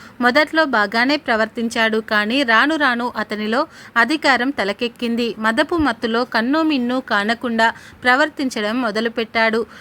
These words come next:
అలాంటి నహుషునికి ఒకమారు ఇంద్రుని భార్య అయిన సచీదేవి కనిపించింది. అంతే, ఇంద్ర పదవి నాదే అయినప్పుడు ఇక ఇంద్రుని భార్య కూడా నాదే కావాలి కదా అనుకున్నాడు నహుషుడు. వెంటనే ఆమెకు తన మనసులో మాటను తెలియజేశాడు.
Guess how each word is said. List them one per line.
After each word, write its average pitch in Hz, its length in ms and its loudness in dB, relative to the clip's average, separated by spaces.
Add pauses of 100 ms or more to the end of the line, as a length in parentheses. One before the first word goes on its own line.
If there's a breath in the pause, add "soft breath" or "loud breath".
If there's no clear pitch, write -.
(100)
అలాంటి 320 420 2
నహుషునికి 240 720 -2
ఒకమారు 220 600 -2
ఇంద్రుని 302 380 2
భార్య 226 420 2
అయిన 220 280 0
సచీదేవి 233 720 -2
కనిపించింది. 226 800 -2 (280 loud breath)
అంతే, 220 400 0 (320 loud breath)
ఇంద్ర 302 260 4
పదవి 302 380 2
నాదే 233 440 0
అయినప్పుడు 240 500 -2
ఇక 233 380 0
ఇంద్రుని 285 380 0
భార్య 220 380 0
కూడా 262 300 0
నాదే 220 360 -2
కావాలి 240 460 0
కదా 233 380 -2
అనుకున్నాడు 220 640 -2
నహుషుడు. 220 640 -4 (300 loud breath)
వెంటనే 220 440 0
ఆమెకు 233 480 0
తన 226 220 -2
మనసులో 285 460 0
మాటను 226 440 0
తెలియజేశాడు. 220 880 -2